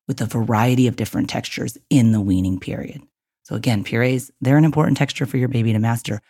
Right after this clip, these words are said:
They're just not the only texture your baby can eat, and we can get your baby over that bridge.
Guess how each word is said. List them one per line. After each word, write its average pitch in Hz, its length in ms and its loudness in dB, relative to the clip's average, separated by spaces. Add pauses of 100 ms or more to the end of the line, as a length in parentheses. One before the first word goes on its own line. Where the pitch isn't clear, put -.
(140)
They're 127 120 -10
just - 220 -4
not 127 160 -2
the - 260 0
only 175 320 6
texture 110 500 -2
your 113 140 -2
baby 104 240 0
can - 180 -2
eat, 160 260 0 (280)
and 120 240 -6
we 135 180 2
can 135 220 2
get 120 140 0
your 120 100 -2
baby 107 300 -2
over 104 180 -6
that 98 220 -6
bridge. 101 280 -4